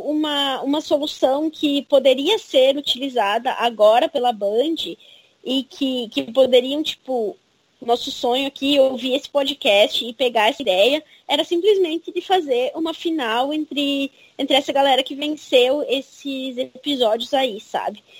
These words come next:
E, e como a gente não pode ficar uma temporada de MasterChef sem ter repescagem, podia escolher alguns aí também pra participar de um episódio de repescagem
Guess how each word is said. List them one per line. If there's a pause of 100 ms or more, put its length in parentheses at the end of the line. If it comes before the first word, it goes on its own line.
(180)
E,
e
como
a
gente
não
pode
ficar
uma
temporada
de
MasterChef
sem
ter
repescagem, (420)
podia
escolher
alguns
aí
também
pra
participar
de
um
episódio
de
repescagem